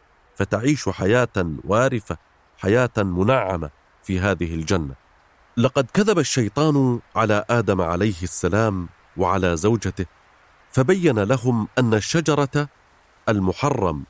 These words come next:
عليهما أن يأكلا منها هي شجرة الخلد، والمراد شجرة البقاء، أي من يأكل منها يظل حياً لا يموت.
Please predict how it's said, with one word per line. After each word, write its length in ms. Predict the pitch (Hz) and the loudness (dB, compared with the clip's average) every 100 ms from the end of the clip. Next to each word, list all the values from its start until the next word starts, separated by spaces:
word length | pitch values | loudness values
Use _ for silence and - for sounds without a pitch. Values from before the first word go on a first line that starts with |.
| - | -6
عليهما 800 | 95 107 147 127 98 117 107 87 - | -2 2 0 0 2 2 2 0 -2
أن 140 | 101 | 0
يأكلا 600 | 101 160 - 139 113 98 | 2 0 0 0 2 2
منها 440 | 95 90 87 101 120 _ _ _ _ | 0 0 0 0 -4 _ _ _ _
هي 220 | 113 104 90 | 0 2 2
شجرة 400 | 98 90 87 85 | 0 0 0 -2
الخلد، 380 | 87 - 110 67 - _ _ _ _ _ _ - | -4 -2 -2 -4 -10 _ _ _ _ _ _ -2
والمراد 680 | 110 123 123 117 131 160 185 _ _ _ - | 0 2 2 2 2 0 -4 _ _ _ -8
شجرة 460 | - 147 123 117 110 | 0 2 2 0 0
البقاء، 520 | 107 92 98 127 82 - _ _ 127 | -2 0 0 -2 -2 -6 _ _ -2
أي 200 | 123 107 | 0 2
من 240 | 117 101 | 2 2
يأكل 540 | 135 - 131 127 92 73 _ _ _ - | 2 0 0 0 0 -6 _ _ _ -2
منها 600 | 120 170 147 143 151 156 _ _ - | 0 2 2 2 0 -4 _ _ -2
يظل 580 | 98 90 131 117 120 117 _ - | 0 2 2 2 0 -2 _ -18
حياً 420 | - 123 107 107 | -4 -2 0 0
لا 240 | 101 87 95 | 2 2 2
يموت. 380 | 101 104 73 | 0 0 -4